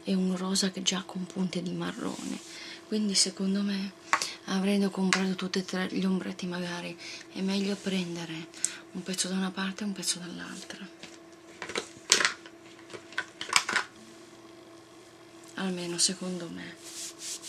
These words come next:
Poi ho preso il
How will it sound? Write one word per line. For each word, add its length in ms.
Poi 160
ho 60
preso 500
il 380